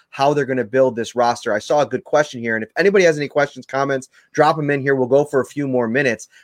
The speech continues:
We had a really awesome episode recently, uh, where we brought the fans on to do, like, kind of a, a caller episode. And Ryan, a lot of people loved it. We're getting requests now. Uh,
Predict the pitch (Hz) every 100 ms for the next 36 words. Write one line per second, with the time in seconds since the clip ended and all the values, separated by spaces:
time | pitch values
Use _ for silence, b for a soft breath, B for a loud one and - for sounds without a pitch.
0 | b 135 160 143 120 151 170 175 151 151
1 | 139 - 139 156 147 135 120 127 127 139
2 | 127 120 - 117 117 117 117 120 131 123
3 | - 139 147 156 131 110 107 107 123 123
4 | - 123 120 117 110 - b b b -
5 | - - 151 185 180 131 120 - 131 123
6 | 139 123 117 113 185 170 123 b b b
7 | b - 147 151 226 277 214 175 151 240
8 | 151 139 185 262 170 156 127 190 233 -
9 | 165 147 135 127 131 - 143 143 135 131